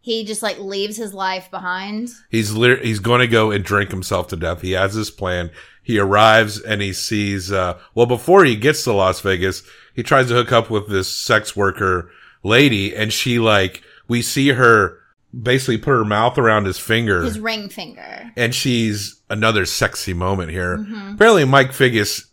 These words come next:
Speaker 2: like, exploring eroticism is kinda his thing.
Speaker 1: He did it well.
Speaker 2: And the lady pulls his wedding band. I don't know.
Speaker 1: With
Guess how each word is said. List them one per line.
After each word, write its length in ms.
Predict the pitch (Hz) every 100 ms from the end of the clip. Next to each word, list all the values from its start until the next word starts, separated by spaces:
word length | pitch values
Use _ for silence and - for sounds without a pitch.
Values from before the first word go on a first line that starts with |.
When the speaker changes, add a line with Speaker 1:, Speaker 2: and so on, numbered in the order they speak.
| _ -
Speaker 2:
like, 300 | 113 98 - - - - - -
exploring 520 | 127 - 160 160 143
eroticism 840 | 117 113 120 120 - 110 98 98 101
is 140 | 101
kinda 400 | - 104 101 90
his 400 | 95 104 92 -
thing. 460 | 107 104 113 135 131 _ _ _ _ _
Speaker 1:
He 160 | - 247
did 180 | 220 226
it 120 | 233
well. 400 | 220 285 262 -
Speaker 2:
And 420 | 131 123 113 107 - _ _
the 120 | 113
lady 340 | 113 117 113 110
pulls 560 | - 113 113 113 101
his 220 | 117 104 90
wedding 400 | 98 101 101 95
band. 320 | 90 87 87
I 140 | 131
don't 160 | 208 180
know. 120 |
Speaker 1:
With 40 | 123